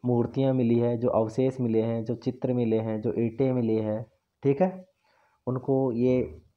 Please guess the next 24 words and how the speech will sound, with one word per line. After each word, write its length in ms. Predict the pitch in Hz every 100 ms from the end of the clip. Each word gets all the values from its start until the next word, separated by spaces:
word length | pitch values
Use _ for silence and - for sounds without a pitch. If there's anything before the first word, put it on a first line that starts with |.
| _ _ _ _ _ _ _ _ -
इनका 280 | 123 131 117
अन्वेषण 420 | 110 123 147 139
करते 320 | 139 131 139
हैं, 120 | 135
इनको 200 | 127 135
चेक 340 | 127 113 104 -
करते 280 | 104 104
हैं 60 | 127
और 80 | 127
उसके 240 | 113 -
आधार 320 | 107 98 101
पर 180 | 104 107
फिर 160 | 104 117
ये 100 | 117
बताते 440 | 104 - 90 -
हैं। 160 | - 117
वे 100 | 123
औजारों, 560 | 117 117 123 127 139 135
हथियारों, 540 | 131 127 123 123 131 113
बर्तनों, 560 | 107 - 120 131 101
आभूषणों 540 | 104 117 - 127 123 139 _ _ _ _ _ _ _ _ _ _ _ _ _ _ _ _ _ _ _ _ _ _ _ 131
तथा 160 | 143
सिक्कों 420 | 127 - - 143
की 360 | 135 139 139